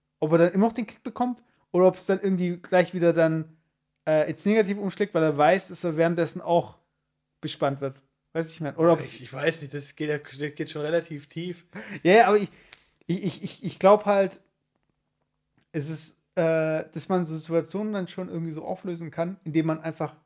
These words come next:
Speaker 1: Feuer mit Feuer so ein bisschen bekämpft. Aber ich frag mich halt, ob dann so Situationen auch so potenziert werden. Also ob man das dann irgendwie noch besser findet.
Speaker 2: Also ich sag mal, wenn wir auf das Thema zurückkommen,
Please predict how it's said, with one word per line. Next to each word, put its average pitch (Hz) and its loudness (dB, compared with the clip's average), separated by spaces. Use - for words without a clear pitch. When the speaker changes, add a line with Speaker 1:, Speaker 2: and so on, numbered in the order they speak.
Speaker 1:
Feuer 170 6
mit 170 0
Feuer 196 2
so 214 -8
ein 208 -10
bisschen 208 -10
bekämpft. 226 -10
Aber 156 4
ich 156 0
frag 180 -2
mich 170 -4
halt, 170 -2
ob 156 -4
dann 160 0
so 151 -8
Situationen 156 -4
auch 147 -8
so 147 -4
potenziert 156 -4
werden. 135 -6
Also 143 -6
ob 147 -8
man 147 -6
das 147 -10
dann 156 -2
irgendwie 160 -2
noch 175 4
besser 160 0
findet. 139 -6
Speaker 2:
Also 156 -4
ich 143 -10
sag 180 -4
mal, 170 -8
wenn 170 -12
wir 160 -8
auf 147 -8
das - -14
Thema 185 -8
zurückkommen, 170 -6